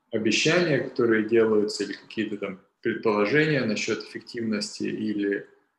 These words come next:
э, механизме работы, они, как бы, совершенно ни на чем не обоснованы. Она говорит, что,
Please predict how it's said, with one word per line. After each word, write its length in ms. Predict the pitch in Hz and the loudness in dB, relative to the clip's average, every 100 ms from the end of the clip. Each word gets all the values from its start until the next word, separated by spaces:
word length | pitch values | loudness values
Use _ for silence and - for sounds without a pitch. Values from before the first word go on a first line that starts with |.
| _ _ - | _ _ -12
э, 340 | 101 95 92 - - _ _ _ _ - | -8 -6 -6 -10 -16 _ _ _ _ -16
механизме 640 | 120 110 120 120 107 107 | -10 -6 -4 -2 -2 0
работы, 440 | 104 104 113 - 95 | 0 0 -2 -2 -4
они, 220 | 98 131 | -4 -6
как 180 | - 104 | -8 -8
бы, 60 | - | -6
совершенно 420 | 135 - 127 113 | -6 -6 -8 -6
ни 140 | 104 | -6
на 100 | 104 101 | -8 -8
чем 220 | 117 107 | -10 -8
не 80 | 104 | -8
обоснованы. 640 | 98 98 - 110 98 95 | -8 -10 -8 -12 -12 -12
Она 60 | 101 | -10
говорит, 180 | 107 104 | -8 -8
что, 340 | - 110 98 | -8 -8 -10